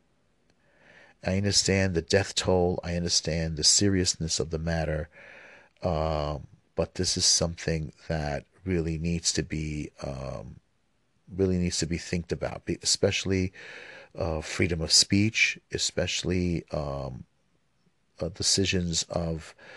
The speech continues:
just, I mean, the other day, one of the officials in the who, I couldn't believe it. I was listening to him and talked about all the people who are infected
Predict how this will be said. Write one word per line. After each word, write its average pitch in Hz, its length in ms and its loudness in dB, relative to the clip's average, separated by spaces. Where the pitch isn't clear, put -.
just, - 320 0
I 104 40 -4
mean, 92 300 0
the 95 100 8
other 101 140 8
day, 87 480 4
one 92 260 2
of 92 80 2
the 90 120 4
officials 82 460 2
in 80 80 -2
the 80 120 0
who, 87 380 2
I 87 100 -4
couldn't 85 280 -4
believe 87 320 0
it. 76 100 -2
I 78 80 -6
was 78 160 -6
listening 87 420 0
to 80 100 -6
him 76 280 -8
and 87 260 -2
talked - 320 -6
about 90 260 -4
all 110 260 -2
the 104 100 -2
people - 380 -4
who 78 120 -2
are 78 100 2
infected 76 720 -4